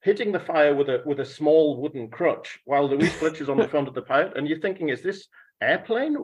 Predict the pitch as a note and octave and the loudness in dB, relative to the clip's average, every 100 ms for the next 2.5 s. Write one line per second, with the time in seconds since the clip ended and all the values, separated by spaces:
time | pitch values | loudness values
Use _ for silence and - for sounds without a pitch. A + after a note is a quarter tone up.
0 | - C#3 C#3+ C#3+ D3+ C3+ D3 D3+ D#3+ D#3+ | -6 -4 -2 0 -2 -2 -2 2 4 6
1 | D#3 C#3+ C#3 C#3+ C#3 A3+ C#3 G3 - E3+ | 4 4 0 -2 -2 -2 -2 -4 -4 -2
2 | F#3+ G3 F#3 G#3 | -2 -4 -2 -2